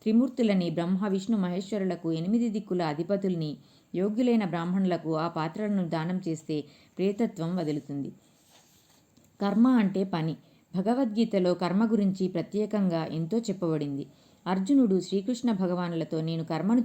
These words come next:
చేయను" అన్నట్టుగా చెప్పినప్పుడు, శ్రీకృష్ణ భగవానుడు ఏమంటాడంటే, "అర్జున, కర్మను చేయకుండా ఎవరూ ఉండలేరు. నేను ఏమీ చేయకుండా ఉంటాను అంటే, ఆ కర్మ కూడా ఒక కర్మే అవుతుంది. అంటే,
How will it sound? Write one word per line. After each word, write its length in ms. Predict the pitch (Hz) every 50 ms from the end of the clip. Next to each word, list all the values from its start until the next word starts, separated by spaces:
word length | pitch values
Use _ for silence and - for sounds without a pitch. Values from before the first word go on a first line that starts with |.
| - 208
చేయను" 260 | 180 180 190 208 214
అన్నట్టుగా 520 | 196 180 170 170 170 160 - 165 147 170
చెప్పినప్పుడు, 600 | 156 156 - 156 151 - 170 170 180 160 214 277 302 - - - - - _ _ _
శ్రీకృష్ణ 420 | - 220 233 226 294 269 - 262 233
భగవానుడు 540 | 190 196 180 185 185 180 175 175 170 165
ఏమంటాడంటే, 920 | 165 160 156 165 185 196 202 185 185 165 160 151 147 147 131 147 143 143 - - - - _ _ _ -
"అర్జున, 480 | 175 180 175 220 226 202 185 165 156 - - _ _ - -
కర్మను 300 | 202 202 226 262 285 277
చేయకుండా 600 | 233 - 220 214 208 208 208 202 190 185 185 180
ఎవరూ 360 | 175 165 147 165 175 190 202
ఉండలేరు. 480 | 185 160 160 170 175 165 156 147 - - - _ _ _ _ -
నేను 200 | 208 226 247 247
ఏమీ 360 | 247 214 190 202 226 254 269 233 233
చేయకుండా 440 | 214 214 220 226 233 233 226 226 214
ఉంటాను 480 | 190 175 180 - 190 180 180 175 170
అంటే, 380 | - 156 170 156 - 165 156 156
ఆ 180 | 151 151 165
కర్మ 300 | 180 - 202 190 190 202
కూడా 380 | 196 202 208 208 202 214 262 - - - - - _ _ -
ఒక 120 | - 196 208
కర్మే 380 | 196 185 170 160 165 180 208
అవుతుంది. 480 | 208 180 160 151 - 156 147 139 139 - - - - - - - - -
అంటే, 340 | 208 220 196 220 185 170